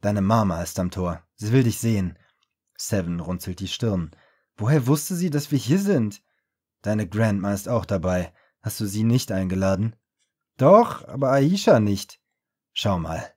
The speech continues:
wenn du möchtest, dass sie kurz herkommt, geht das in Ordnung", sagt Daddy. "Dann schicke ich Devontae rein, damit sie ihn nicht sieht. Oder was willst du machen?" "Papst, kannst du ihr sagen?"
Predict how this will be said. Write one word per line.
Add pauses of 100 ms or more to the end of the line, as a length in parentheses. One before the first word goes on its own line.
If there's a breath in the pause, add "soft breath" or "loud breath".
wenn
du
möchtest,
dass
sie
kurz
herkommt,
geht
das
in
Ordnung", (300 soft breath)
sagt
Daddy. (540 soft breath)
"Dann
schicke
ich
Devontae
rein,
damit
sie
ihn
nicht
sieht. (360)
Oder
was
willst
du
machen?" (800)
"Papst,
kannst
du
ihr
sagen?"